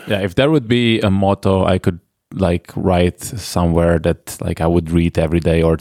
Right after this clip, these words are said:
that people could read every day, that would be it. 'Cause so often, so often do you see people go wrong, like, just equaling those two, but it's like they're,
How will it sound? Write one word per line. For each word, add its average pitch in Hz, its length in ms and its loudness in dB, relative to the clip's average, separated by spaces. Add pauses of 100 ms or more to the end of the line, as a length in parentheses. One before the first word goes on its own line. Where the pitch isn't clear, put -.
that - 280 -4
people 85 300 -2
could 87 220 -2
read 85 180 0
every 80 180 0
day, 80 180 0
that 78 220 -2
would 78 160 -4
be 78 180 -2
it. - 260 -6
'Cause 80 200 -2
so - 540 0
often, 80 560 0
so - 420 -2
often 87 380 0
do 76 80 0
you 78 120 0
see 78 400 0
people 78 300 -2
go 76 140 2
wrong, 78 380 0
like, 78 400 -6
just - 260 -4
equaling 80 500 0
those 80 220 0
two, 90 180 0
but 80 260 -4
it's - 340 -4
like - 300 -4 (140)
they're, 78 200 -2